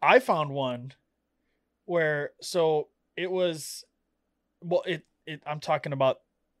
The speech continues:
the owner of the animal right now. So a Chinese woman celebrated, was celebrating, like, her dog's tenth birthday, which I still don't know if this is dog years or people years.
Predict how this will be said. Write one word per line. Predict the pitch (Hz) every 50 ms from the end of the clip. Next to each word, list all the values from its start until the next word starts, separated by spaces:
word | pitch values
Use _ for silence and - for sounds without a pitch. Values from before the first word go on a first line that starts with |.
| _ _ -
the | 143 143 147 -
owner | 151 156 165 165 147 131 123
of | 120 117
the | 123 123 120
animal | 117 117 117 113 110
right | 107 107 104
now. | 107 104 101 107 - _ _ _ _ _ _ - _ _ -
So | - 170 160
a |
Chinese | 151 - - 190 196 190 180 170 180 180 -
woman | 196 202 202 208 233 247 269 262 - _ _ _ _ _ _ _ _ _ _ _ _ _ _
celebrated, | - - - 180 160 165 165 156 165 165 165 160 160 156 151
was | 160 151 147
celebrating, | - 165 156 151 151 156 151 156 151 151
like, | 143 139 135 -
her | 156 143
dog's | 131 143 131 131 131 131 131 127 -
tenth | - - 147 135 139 - -
birthday, | 127 127 131 - 160 160 175 180 - _ _ _
which | - 160 156 139 - - - - - _ _ _ _ _ _ _ _ _ _ _ _ _ _ _
I | - 160 160
still | - - 202 196 190
don't | 202 202 202 196
know | 190 185 180 175
if | 165 -
this | 175 160 - -
is | 147 135 123 113
dog | _ - 151 139 139 143 147 147
years | 151 151 151 147 131 -
or | 135 123
people | - - 165 160 185 190
years. | 202 202 214 226 254 262 - - - -